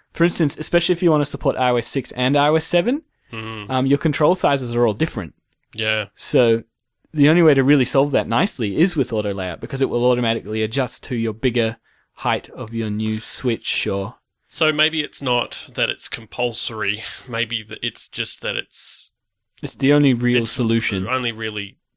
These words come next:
Speaker 2: yeah, it's the only real option that you've got. Um,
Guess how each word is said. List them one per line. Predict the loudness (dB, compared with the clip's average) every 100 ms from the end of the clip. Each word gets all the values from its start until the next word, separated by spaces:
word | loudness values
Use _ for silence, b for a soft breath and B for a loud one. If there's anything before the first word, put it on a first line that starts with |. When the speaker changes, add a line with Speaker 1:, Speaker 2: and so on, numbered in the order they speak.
| _ _ _ -8
Speaker 2:
yeah, | -4 -4
it's | -4 -4
the | -4
only | -4
real | -4 -6
option | -6 -8 -8 -6
that | -6
you've | -6 -4
got. | -2 -2 -6 -14 B B B B B B -8
Um, | -6 -6 -8 -12